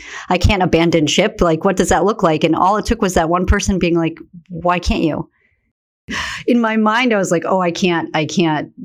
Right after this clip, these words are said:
change course because I've invested so much time." Like, what is, what does that even mean? Like, looking back, I'm like, "What is, okay." Like, so if you're not happy and if your current career path isn't fulfilling, and it's like,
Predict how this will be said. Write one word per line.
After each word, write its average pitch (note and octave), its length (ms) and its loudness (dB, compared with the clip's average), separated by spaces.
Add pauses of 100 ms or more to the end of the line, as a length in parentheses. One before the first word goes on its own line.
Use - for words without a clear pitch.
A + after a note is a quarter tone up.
change E3 380 0
course D3+ 320 2
because E3+ 260 0
I've D3 160 0
invested D#3 460 0
so E3+ 180 -2
much D#3+ 240 0
time." D3 360 -2
Like, F3+ 140 -2
what A#3+ 120 0
is, C4 120 -2
what A#3+ 120 -4
does B3+ 100 -4
that A#3 140 0
even F#3+ 260 0
mean? F3 320 2
Like, D#3+ 180 0
looking G3+ 240 0
back, F3+ 240 0
I'm E3+ 80 0
like, F3 200 -4
"What G3+ 100 0
is, - 320 -8 (140)
okay." F3 560 0
Like, E3 320 0 (320)
so A3+ 260 2
if A3 220 2
you're G#3 80 2
not G#3+ 200 0
happy G3+ 520 2
and G3 100 2
if F#3+ 140 -6
your F#3 100 2
current F#3+ 320 -2
career F#3 240 -2
path F3 300 0
isn't F3 240 0
fulfilling, E3+ 640 0
and E3 100 2
it's E3 240 -4
like, D#3+ 320 -2